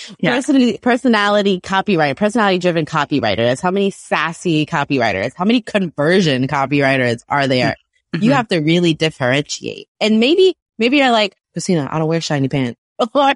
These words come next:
Speaker 1: Yeah.
Speaker 2: I don't, I don't eat, like, I don't eat those, like, whatever. I'm holistic.
Speaker 1: Mm-hmm.
Speaker 2: I'm vegan.
Speaker 1: Yeah.
Speaker 2: Oh, I don't know. Just made that up.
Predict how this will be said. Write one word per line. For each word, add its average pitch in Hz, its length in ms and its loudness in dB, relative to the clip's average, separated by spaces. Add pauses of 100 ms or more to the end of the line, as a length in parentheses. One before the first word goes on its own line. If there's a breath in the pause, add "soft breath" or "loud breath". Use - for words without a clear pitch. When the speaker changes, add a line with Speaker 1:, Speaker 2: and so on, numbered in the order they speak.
(800 loud breath)
Speaker 1:
Yeah. 175 280 -2
Speaker 2:
I 202 140 0
don't, 220 260 0 (280)
I 196 120 0
don't 208 180 0
eat, 180 400 -2
like, 165 420 -2
I - 40 -6
don't 175 220 -2
eat 160 260 0 (120)
those, 151 220 0
like, 143 240 0
whatever. 147 340 2
I'm 135 180 2
holistic. 160 400 2
Speaker 1:
Mm-hmm. 143 60 4
Speaker 2:
I'm 165 120 2
vegan. 139 400 0 (300 soft breath)
Speaker 1:
Yeah. 180 280 0
Speaker 2:
Oh, 180 140 0
I 196 80 0
don't 156 120 0
know. 123 160 -2 (240)
Just 160 160 -4
made 123 160 2
that 107 120 0
up. 98 180 -4